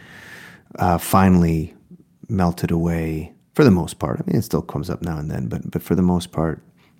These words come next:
I think that's what a lot of that did. It was just reshuffle what I find important.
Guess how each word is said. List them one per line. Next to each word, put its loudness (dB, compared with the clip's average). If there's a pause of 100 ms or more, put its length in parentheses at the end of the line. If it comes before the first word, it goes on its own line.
(160)
I -8
think -2
that's -2
what 0
a 2
lot 0
of -8
that -8
did. -6
It -12
was -10
just -12 (760)
reshuffle 2 (460)
what -4
I -4
find -2
important. -4